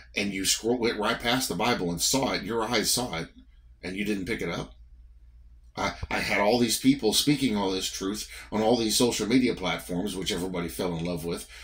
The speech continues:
and, and they had 'em out in the streets declaring the truth. They were all around the world, and y-, y-, you still say you didn't know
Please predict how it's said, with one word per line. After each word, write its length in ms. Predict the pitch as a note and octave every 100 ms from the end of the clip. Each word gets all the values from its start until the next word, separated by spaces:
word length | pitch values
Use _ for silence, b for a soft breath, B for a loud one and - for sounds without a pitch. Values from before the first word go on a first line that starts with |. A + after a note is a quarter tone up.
| B
and, 220 | G#2+ G2+
and 120 | G2+ G2+
they 40 |
had 180 | G2 A2+
'em 120 | G#2
out 180 | G#2+ -
in 60 |
the 60 | F2+
streets 640 | - B2+ C3 A2 - - b b b b b - - -
declaring 520 | G#2+ A#2+ B2 C3 A2
the 80 | F#2+
truth. 420 | - C#3 A2 -
They 100 | G#2+
were 100 | G2+
all 200 | A#2+ B2
around 260 | G#2 A#2 G#2
the 80 |
world, 460 | F2+ A2+ C3 G#2 - -
and 300 | G2 G2 -
y-, 160 | G#2 - - - - - - -
y-, 120 | -
you 200 | G#2 G#2
still 280 | F#2 - G#2+
say 160 | G#2 G#2+
you 160 | G#2+
didn't 260 | G#2 A2 G2
know 380 | G2 B2+ D3+